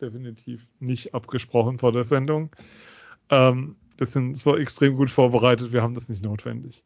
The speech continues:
Was wir uns jetzt allerdings noch vorgenommen haben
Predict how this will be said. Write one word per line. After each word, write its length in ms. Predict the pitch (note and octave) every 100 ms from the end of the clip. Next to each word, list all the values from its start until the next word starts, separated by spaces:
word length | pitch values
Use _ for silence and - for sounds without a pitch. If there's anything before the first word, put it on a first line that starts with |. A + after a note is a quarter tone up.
| _ - - -
Was 200 | - D#3
wir 120 | F3+ F#3+
uns 140 | F3
jetzt 180 | F3 F3+
allerdings 300 | E3+ D3+ -
noch 100 | C#3+
vorgenommen 720 | - E3+ D3+ C#3 C3+ B2+ A2
haben 640 | C3 G3 G#3 C3 G#2 G2+